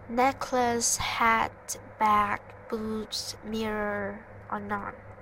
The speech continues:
I actually like necklace, so yeah, I'll choose it.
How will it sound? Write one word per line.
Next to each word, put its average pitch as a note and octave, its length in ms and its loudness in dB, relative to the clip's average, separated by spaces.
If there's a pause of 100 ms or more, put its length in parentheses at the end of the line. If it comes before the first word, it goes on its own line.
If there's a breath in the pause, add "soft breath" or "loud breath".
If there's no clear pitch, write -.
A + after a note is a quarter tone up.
(1000)
I B3 180 2
actually D4+ 580 0
like B3 380 2
necklace, - 720 -4
so - 400 -6
yeah, A3+ 320 -2
I'll G#3+ 100 -6
choose - 360 -8
it. - 60 -12